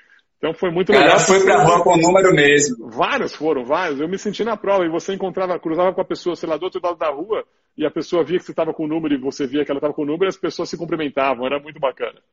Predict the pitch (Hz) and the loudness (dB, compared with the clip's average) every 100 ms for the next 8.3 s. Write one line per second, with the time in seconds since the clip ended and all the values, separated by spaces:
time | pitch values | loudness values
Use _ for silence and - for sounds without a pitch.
0 | _ _ _ _ _ _ _ _ _ _ | _ _ _ _ _ _ _ _ _ _
1 | _ _ _ _ _ _ _ 131 147 139 | _ _ _ _ _ _ _ 4 6 4
2 | - 107 - _ 131 147 156 - 175 180 | 2 -2 -6 _ 4 4 4 4 2 4
3 | 160 160 160 156 147 147 139 143 143 135 | 4 2 2 0 2 4 4 4 4 4
4 | 127 127 156 165 - 107 - 147 151 151 | 6 6 6 6 2 -2 0 2 2 2
5 | 165 160 127 139 131 131 135 156 147 151 | 0 0 4 6 6 4 2 0 2 2
6 | 156 165 156 156 - 147 131 - 131 123 | 4 4 4 2 2 2 2 4 4 4
7 | 120 110 139 151 147 139 135 127 120 117 | 2 2 6 8 8 8 6 6 4 2
8 | 110 101 95 | 2 0 -4